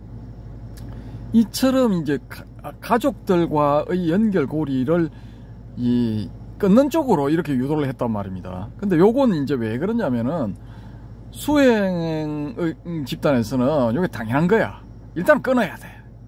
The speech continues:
예. 요걸 못 끊으면 안 돼. 근데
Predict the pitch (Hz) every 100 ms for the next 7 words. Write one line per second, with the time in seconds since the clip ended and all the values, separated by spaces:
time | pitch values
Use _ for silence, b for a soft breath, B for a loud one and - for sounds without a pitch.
0 | - - - 117 113 92 - - - -
1 | - 220 160 127 147 226 151 95 98 131
2 | - - - - - - - - - -
3 | - 220 202